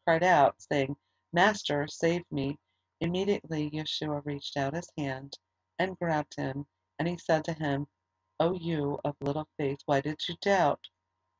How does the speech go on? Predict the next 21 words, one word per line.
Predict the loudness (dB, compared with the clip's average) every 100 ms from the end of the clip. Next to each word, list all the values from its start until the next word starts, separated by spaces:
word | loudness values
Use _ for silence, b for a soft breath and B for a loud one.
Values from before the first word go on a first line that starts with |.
| _ _ _
When | 2
they | 6
got | 6 6
into | 4 2 2
the | 2
boat, | 6 6 6 2
the | -2
wind | 0 0 -2
ceased, | -6 -4 -4 -4 -2
and | -2 2
those | 2 0 -2
in | -6
the |
boat | 0 2 2 -2 -4
worshipped | -4 -2 2 2 2 -4
him, | -4 -4
saying, | -2 0 0 -4 -8 _ _ _ _
"You | -4 -2
really | -2 -2 0
are | 2 4 2 -2 0
Ben | 0 0